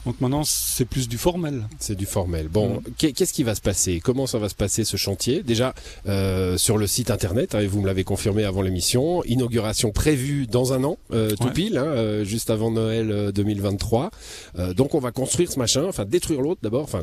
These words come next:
Speaker 1: Oui.
Speaker 2: démonter l'autre et, euh, construire en, en quelques mois d'été.
Speaker 1: C'est là notre souci, c'est qu'une fois que l'ancien est démonté, donc on est condamné à reconstruire le nouveau puis d'être à l'heure. Donc là, c'est un gros chantier qui va demander beaucoup de,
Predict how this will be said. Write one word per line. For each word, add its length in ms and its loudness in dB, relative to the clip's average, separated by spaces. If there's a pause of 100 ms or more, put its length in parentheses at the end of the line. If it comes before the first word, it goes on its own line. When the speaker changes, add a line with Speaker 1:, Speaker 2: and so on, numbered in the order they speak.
(120)
Speaker 1:
Oui. 180 2
Speaker 2:
démonter 380 -2
l'autre 300 -2
et, 240 2
euh, 200 -4
construire 580 0
en, 220 0
en 80 -2
quelques 240 0
mois 340 -2
d'été. 280 0 (560)
Speaker 1:
C'est 200 2
là 80 2
notre 180 0
souci, 300 0
c'est 160 2
qu'une 160 0
fois 160 2
que 80 -4
l'ancien 260 2
est 60 2
démonté, 420 2
donc 220 -2
on 100 0
est 60 0
condamné 440 0
à 60 0
reconstruire 600 0
le 100 2
nouveau 300 0
puis 160 -2
d'être 260 0
à 40 2
l'heure. 280 0
Donc 200 -4
là, 60 2
c'est 140 -2
un 100 0
gros 160 0
chantier 380 -2
qui 140 -2
va 80 0
demander 340 0
beaucoup 440 -4
de, 440 0